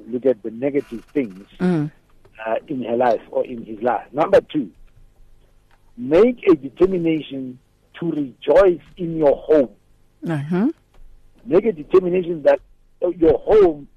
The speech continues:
Speaker 1: must be something, uh, a, a place rather, where you rejoice, where you
Speaker 2: Mm.
Speaker 1: find joy.
Speaker 2: It shouldn't be just a house. It should be a home.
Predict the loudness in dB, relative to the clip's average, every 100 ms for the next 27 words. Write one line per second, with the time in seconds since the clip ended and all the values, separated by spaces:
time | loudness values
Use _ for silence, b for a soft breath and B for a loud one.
0 | -20 -8 -4 -4 -6 -14 -4 -2 -2 -4
1 | -10 -10 -12 -18 _ _ -12 -10 0 2
2 | 2 -2 0 2 2 0 -2 0 0 -4
3 | -6 _ _ 2 2 4 0 -4 -4 2
4 | 2 0 _ _ -2 0 0 -4 -4 -4
5 | -4 _ _ 0 2 2 -6 _ _ _
6 | _ -6 -2 2 4 2 2 -2 0 0
7 | 0 0 0 0 0 -2 -8 -8 -8 -4
8 | 0 0 0 -2 0 0 -2 -6